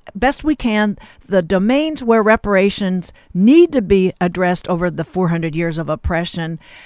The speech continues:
And while we think of each one of these, that there is this resultant drama that's exacted intergenerational cost. That trauma is nothing,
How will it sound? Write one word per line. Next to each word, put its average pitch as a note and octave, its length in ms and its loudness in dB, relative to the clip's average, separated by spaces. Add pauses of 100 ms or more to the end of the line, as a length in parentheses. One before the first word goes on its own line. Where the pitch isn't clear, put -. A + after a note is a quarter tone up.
And F#3 300 -4 (340)
while A3+ 240 4
we A3 180 0
think D4 380 -6
of C#4+ 240 0
each C#4+ 260 -4
one A#3+ 220 -2
of A3+ 160 -4
these, G#3+ 360 -4 (280)
that G#3 260 0
there G#3+ 380 0
is G#3+ 200 -2
this G#3+ 240 -4
resultant A3+ 1080 -4 (180)
drama A3+ 880 0 (260)
that's G3+ 360 -4
exacted G3 920 -2 (120)
intergenerational F#3+ 1400 0
cost. C#3 360 -6
That E3 280 -2
trauma D4+ 420 0
is G#3 160 -4
nothing, D4 720 0